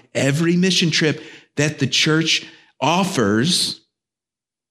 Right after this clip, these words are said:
But as followers of Christ, if there's an indifference in our heart or a hardness and a resistance toward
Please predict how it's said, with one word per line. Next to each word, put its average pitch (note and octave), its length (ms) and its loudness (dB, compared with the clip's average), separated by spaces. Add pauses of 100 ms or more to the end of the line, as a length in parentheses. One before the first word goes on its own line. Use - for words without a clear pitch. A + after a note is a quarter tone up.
(580)
But B2+ 100 -2
as C3 120 0
followers E3+ 500 0
of F3 160 -4
Christ, C3+ 340 -2
if A#2 100 -4
there's C#3+ 240 2
an C#3+ 80 2
indifference C#3 520 0
in D#3 80 0
our D#3 120 2
heart C3+ 340 0
or C3 240 0
a B2+ 180 2
hardness F3 920 0
and D#3+ 120 0
a D3+ 40 2
resistance C#3+ 720 0
toward C3+ 300 0